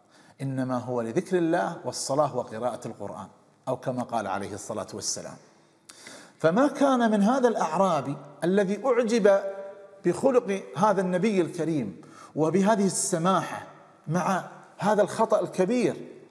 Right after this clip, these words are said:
أعجب بخلق رسول الله صلى الله عليه وسلم، فتوجه إلى الله، في بعض الروايات توجه إلى ربه داعياً: "اللهم ارحمني ومحمداً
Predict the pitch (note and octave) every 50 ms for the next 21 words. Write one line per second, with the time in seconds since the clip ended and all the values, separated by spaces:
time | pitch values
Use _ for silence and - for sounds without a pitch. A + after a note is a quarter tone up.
0 | - - _ _ _ _ _ _ _ _ _ G#3+ A#3 G3 F#3+ E3 C#3+ F3 E3 D#3+
1 | D#3 D3 C#3+ D3 C#3+ - G3 F3 E3 D#3+ D#3 C#3+ C#3+ D3 - F3 E3 D3+ D3 D3
2 | D#3+ D3+ C#3+ C3+ D3 D3 C#3+ C#3 C#3 C#3 D3 C#3+ C3+ C3 B2 B2+ B2+ B2 B2 A#2+
3 | - C3+ C3 B2 A#2+ A#2 A#2+ A#2 A2+ - - - - - - - - - - C#3
4 | - C#3+ D3+ E3+ C#3+ A#2+ A2+ B2+ A#2+ A#2 A#2+ - C#3+ C3+ B2 B2 B2 C#3 C3+ A#2+
5 | A2 B2 A#2+ B2 B2+ C3+ C#3 C3 B2 C3 B2+ B2 B2 C#3 B2+ C3+ C#3+ - - -
6 | - - - - D3 D3+ F3 D3+ A2+ A#2+ D3 C#3 A#2+ B2 - C#3 C3+ C3 B2+ C3
7 | D#3+ - C#3+ C3+ C#3+ D3+ B2+ C3+ C3 A#2+ C#3+ D3 D3 C#3 A#2+ B2+ C3 C3 C3+ C#3
8 | C3+ B2+ - - - - - - - - _ _ _ _ _ _ _ _ _ _
9 | - - - - - - - - D3+ D3 D3 D#3+ C#3+ C#3+ D3 D3 C#3+ C#3+ C#3+ -
10 | D3 F3 G3+ F#3+ F3+ F3+ F3+ E3+ D#3 D3+ D3 C#3+ C#3 D3 - G3 G#3 G#3+ A3+ A3
11 | G3 A#3 A#3+ B3+ B3